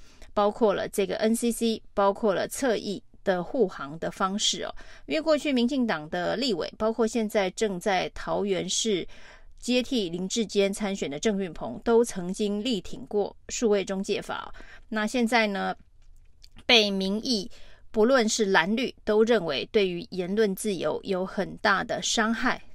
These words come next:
的情况之下，现在呢，大家不是纷纷走壁切割，就是又用指鹿为马的方式说数位中介法是在野党提出的法案呢。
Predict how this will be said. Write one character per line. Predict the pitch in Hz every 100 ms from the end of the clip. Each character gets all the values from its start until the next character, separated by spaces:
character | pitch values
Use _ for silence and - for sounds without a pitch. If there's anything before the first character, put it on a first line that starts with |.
| -
的 | 185
情 | 170 -
况 | 180 220 185
之 | 185
下， | - 185 101 - - - -
现 | - 247
在 | 220 208
呢， | 185 170 -
大 | - 208
家 | 202 185 196
不 | -
是 | 190 214 185
纷 | - 202 214
纷 | 220 202 214
走 | - 185 143 220
壁 | 214 196
切 | 170 - 196
割， | - 190 190 - - -
就 | - 262 220
是 | 190 220 180 - -
又 | - 240
用 | 214 214 175
指 | - 190 185
鹿 | 262 220
为 | 180 180
马 | 214 156
的 | 175
方 | - 202
式 | 220 220
说 | 180 202 196 -
数 | - 233
位 | 220 208
中 | 175 202 208
介 | 202
法 | 170 - 71 -
是 | - 196
在 | 180 - 247
野 | 180 156
党 | 175 123
提 | 156 170
出 | 165 190
的 | 185
法 | 180 170 131
案 | - 196
呢。 | 165